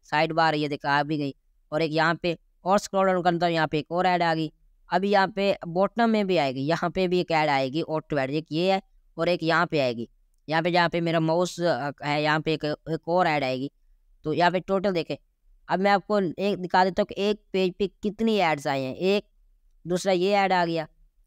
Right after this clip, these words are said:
अब थोड़ा सा ऊपर करता हूँ तो तीसरा यहाँ पे ये ऐड आ गया है, चौथा ये ऐड आ गया है, और पांचवा ये ऐड है, छठा ये साथ में है, और दो यहाँ पे और आने हैं,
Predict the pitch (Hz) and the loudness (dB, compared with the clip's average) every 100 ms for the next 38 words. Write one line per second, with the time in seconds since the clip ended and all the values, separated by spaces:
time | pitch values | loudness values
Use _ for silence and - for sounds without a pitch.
0 | _ 165 165 185 180 180 190 185 180 - | _ -6 -2 0 0 0 -2 0 0 2
1 | 180 180 _ _ _ _ _ - 160 175 | -2 -2 _ _ _ _ _ -10 -4 -2
2 | 170 190 180 170 175 165 185 185 170 151 | 0 2 2 0 0 0 2 2 2 0
3 | 147 139 131 _ _ _ - 170 196 175 | 0 -4 -8 _ _ _ -2 -2 0 0
4 | 175 185 170 151 143 139 131 - _ _ | 0 2 2 2 0 -2 -6 -8 _ _
5 | _ _ - 143 147 143 147 131 - 151 | _ _ -12 -6 -4 -2 -4 -6 -4 -2
6 | 160 175 180 175 175 180 165 156 156 - | 0 2 2 2 0 0 0 0 -2 -2
7 | 160 175 175 175 160 160 - 175 156 139 | -2 0 0 0 2 0 0 -2 -2 -6
8 | _ _ _ - 160 160 190 196 190 180 | _ _ _ -10 -6 0 2 4 2 2
9 | 202 151 180 156 131 123 | 0 2 2 0 -2 -6